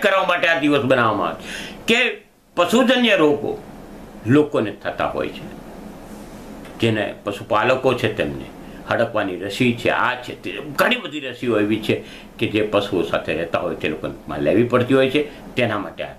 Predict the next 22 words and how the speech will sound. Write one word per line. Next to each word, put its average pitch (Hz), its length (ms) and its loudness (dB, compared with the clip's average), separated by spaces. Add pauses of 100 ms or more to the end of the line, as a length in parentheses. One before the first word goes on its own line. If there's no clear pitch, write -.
(160)
દિવસ 82 220 -4
છે. - 220 -18 (500)
સાત 127 240 -2
તારીખ 151 280 -2
એટલે 127 200 -2
જયા 120 220 4
પાર્વતી 107 400 0
વ્રતનું 92 500 -2
જાગરણ, 120 440 -2 (600)
આઠ 226 160 2 (100)
તારીખ - 520 -4
એટલે 170 220 2
જયા, 135 460 2 (380)
જયા 165 340 2
પાર્વતી 175 300 -6
વ્રતનું 147 500 -2
પારણ, 95 320 0 (1400)
અગિયાર 202 360 2
તારીખ - 240 -12 (1040)
World 160 200 4 (120)
Population 143 680 2
Day - 200 0